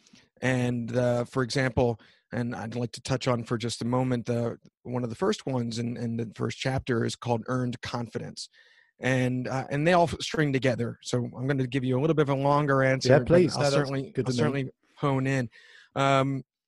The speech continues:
Speaker 1: when we talk about earned confidence, the fact is that it, it's a reminder that wherever we are in our, in our lives,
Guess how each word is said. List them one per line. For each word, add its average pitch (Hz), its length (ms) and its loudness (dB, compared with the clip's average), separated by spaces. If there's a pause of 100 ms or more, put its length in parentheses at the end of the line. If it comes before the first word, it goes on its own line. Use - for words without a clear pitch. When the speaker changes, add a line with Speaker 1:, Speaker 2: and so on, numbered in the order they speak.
(400)
Speaker 1:
when 175 160 2
we 190 80 4
talk 254 240 4
about 214 220 4
earned 170 320 0
confidence, 151 580 0
the - 80 -8
fact 147 380 0
is 123 320 0
that 123 340 0 (680)
it, 127 200 -8
it's 131 220 -6
a 135 40 2
reminder 135 640 2
that 127 180 4 (180)
wherever 143 340 2
we 139 200 4
are 143 300 6
in 131 100 0
our, 123 240 0
in 127 120 -2
our 127 160 0
lives, 143 540 0